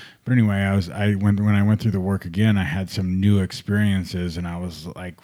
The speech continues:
through one through five, and I was like, they were just so powerful and so inc-, incredible.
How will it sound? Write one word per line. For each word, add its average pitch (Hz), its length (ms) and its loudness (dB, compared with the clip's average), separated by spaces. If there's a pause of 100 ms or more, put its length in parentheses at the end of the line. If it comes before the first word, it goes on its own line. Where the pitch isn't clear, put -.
through 110 180 0
one 101 220 0
through 92 180 -4
five, 98 460 -4
and 87 80 -4
I 87 80 -6
was 90 160 -8
like, 87 260 -14
they 101 100 -4
were 98 100 -4
just 92 200 -10
so 110 420 -2
powerful 95 540 -4
and 87 160 -4
so - 200 -2
inc-, 92 500 -2
incredible. 92 640 -4